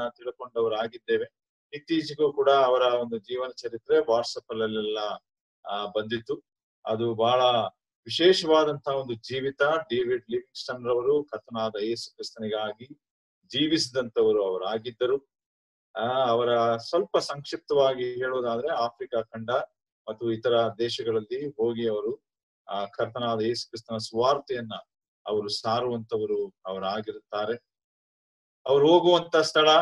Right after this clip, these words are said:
ನೋಡುವಾಗ ಜನ ಪರಿಚಿತರಿಲ್ಲದಂತ ಸ್ಥಳ, ವಿದ್ಯಾಭ್ಯಾಸವಿಲ್ಲದಂತ ಜನರು,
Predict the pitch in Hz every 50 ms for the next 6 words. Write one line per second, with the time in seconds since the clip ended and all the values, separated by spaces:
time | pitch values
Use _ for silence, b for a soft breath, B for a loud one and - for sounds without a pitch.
0 | - - _ - 139 147 147 147 143 143 139 135 139 143 151 156 156 _ _ _
1 | - - 127 135 139 139 143 147 147 - - 131 131 139 135 - - - 139 131
2 | 127 127 123 127 131 123 127 123 117 - 127 117 113 - - 117 110 113 123 139
3 | - _ _ _ _ _ _ _ _ _ _ _ _ _ - - 120 110 110 143
4 | 147 147 143 143 135 131 131 131 - 131 117 120 120 123 127 123 120 120 113 -
5 | 120 117 113 110 107 101 _ _ - 110 110 120 120 123 143 - - _